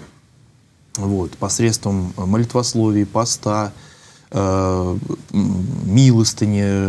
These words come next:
м, жертвоприношений каких-то, да, когда мы жертвуем и временем, и силами, это, в общем-то, научиться, э, доверять не, э, самому себе, а доверять Богу, вверять себя.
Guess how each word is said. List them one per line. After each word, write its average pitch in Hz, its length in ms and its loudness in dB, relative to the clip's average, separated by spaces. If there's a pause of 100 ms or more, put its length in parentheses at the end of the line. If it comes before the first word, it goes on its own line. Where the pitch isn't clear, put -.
(280)
м, 104 360 -2
жертвоприношений 117 1160 0
каких-то, 95 460 -4
да, 104 120 -2
когда 104 240 -2
мы 101 100 -2
жертвуем 101 480 -2
и 117 60 4
временем, 107 580 0
и 98 40 -2
силами, 110 520 0 (460)
это, 107 440 0
в 113 80 0
общем-то, 131 380 0
научиться, 123 840 2 (280)
э, 98 220 0 (220)
доверять 107 840 2 (180)
не, 104 380 2 (160)
э, 95 600 -2 (300)
самому 107 460 0
себе, 135 320 -2
а - 20 0
доверять 117 380 0
Богу, 110 480 0
вверять 107 600 0
себя. 90 400 -4